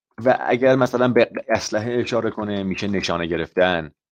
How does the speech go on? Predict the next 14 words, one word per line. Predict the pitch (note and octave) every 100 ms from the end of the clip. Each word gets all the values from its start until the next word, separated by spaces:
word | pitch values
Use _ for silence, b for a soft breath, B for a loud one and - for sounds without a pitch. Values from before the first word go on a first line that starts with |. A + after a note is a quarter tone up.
| _ _ _
به | B2
چیز | B2 C#3+
دیگه | C#3 C#3
اشاره | C3 C3+ B2+
کنه، | C3
مثلاً | B2 A2+ A#2+
می‌شه | A#2+ A#2+
حدس | A2+ - A#2 - -
و | A2
گمان، | F#2+ G2 F#2+ G2 F2+ E2 - _ _
نه | G2+ G2+
به |
شکل | G#2 - - F2+
فعل. | - E2+ D2